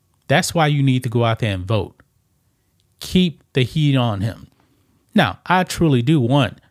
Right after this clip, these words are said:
Joe Biden to be the nominee for the Democrats, but I guess we really won't know. Maybe they're gonna pull something out of their hat. I mean, they're going after Hunter Biden right now, and maybe, um, they're gonna force Joe Biden out that way.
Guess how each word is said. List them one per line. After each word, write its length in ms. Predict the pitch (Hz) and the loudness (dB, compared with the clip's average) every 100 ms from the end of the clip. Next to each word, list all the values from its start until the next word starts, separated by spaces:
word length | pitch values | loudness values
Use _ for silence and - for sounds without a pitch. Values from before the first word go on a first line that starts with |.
| _ 117 | _ -10
Joe 260 | 110 131 117 | 0 2 2
Biden 320 | 127 110 110 | 0 0 -2
to 60 | |
be 120 | 110 104 | -2 -4
the 80 | 104 | -4
nominee 480 | 117 104 107 120 | -4 -4 -2 -2
for 400 | 107 113 104 101 - - | -2 -4 -4 -6 -8 -6
the 80 | 110 | 0
Democrats, 680 | 165 127 - 107 104 - | 2 0 0 -2 -2 -6
but 300 | - 131 - _ _ _ _ _ _ _ _ _ _ _ _ - _ _ _ | -2 -2 -2 _ _ _ _ _ _ _ _ _ _ _ _ -20 _ _ _
I 100 | 135 | 0
guess 280 | 143 156 - | 2 0 2
we 300 | 143 131 117 | 2 2 0
really 320 | 101 151 143 | 2 2 2
won't 200 | 139 123 | 2 2
know. 340 | 127 160 180 - _ _ - | 0 0 -2 -8 _ _ -2
Maybe 200 | 131 131 | 0 2
they're 120 | 131 | 0
gonna 200 | 127 127 | 0 -2
pull 300 | - 139 135 | -2 0 0
something 260 | - 127 120 | 0 -2 -2
out 60 | |
of 80 | 107 | -2
their 80 | 107 | 0
hat. 380 | 147 156 - _ _ _ _ _ _ _ | 0 0 -4 _ _ _ _ _ _ _
I 100 | 110 | -2
mean, 340 | 120 117 107 - _ - | 0 0 -2 -6 _ -6
they're 120 | 120 | -2
going 220 | 120 120 | 0 0
after 200 | 113 - | -2 0
Hunter 220 | 98 113 | 0 0
Biden 340 | 101 135 135 123 | 2 0 2 0
right 180 | 131 131 | 0 0
now, 400 | 127 127 127 - _ _ | 0 0 -2 -6 _ _
and 160 | 113 110 | -2 0
maybe, 380 | 123 120 117 | 2 2 0
um, 320 | 113 113 107 107 _ _ | 0 0 -2 -4 _ _
they're 100 | 113 | -2
gonna 180 | 117 98 | 0 -2
force 340 | - 135 117 - | 0 0 0 -2
Joe 140 | 113 | -2
Biden 280 | 113 113 101 | 0 -2 -4
out 200 | 92 - | -8 -8
that 380 | 107 117 127 147 | -6 -2 -2 0
way. 320 | 147 165 | -2 -4